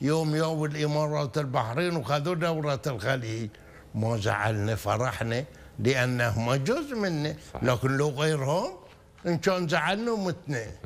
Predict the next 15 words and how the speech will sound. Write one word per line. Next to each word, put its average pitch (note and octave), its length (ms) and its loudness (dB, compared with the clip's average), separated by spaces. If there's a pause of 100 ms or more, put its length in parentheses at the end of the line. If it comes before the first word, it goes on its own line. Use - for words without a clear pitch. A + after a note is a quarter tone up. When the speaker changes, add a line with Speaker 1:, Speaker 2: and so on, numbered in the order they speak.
(360)
Speaker 2:
<laughs> - 540 -8
عموما C#3 560 2 (360)
الإمارات B2+ 500 2
بلادكم A2 420 0
الشيخ. - 360 -10 (180)
Speaker 1:
إيه، D3 380 4
Speaker 2:
يعني C3+ 160 0
Speaker 1:
بلادنا، A#2 280 2
Speaker 2:
البحرين C3 440 2
Speaker 1:
نعم. - 20 -2
Speaker 2:
والإمارات B2 680 2
Speaker 1:
من E3+ 160 0
زمان، C3 320 2
Speaker 2:
واحد. - 160 0
نعم، G2 400 -2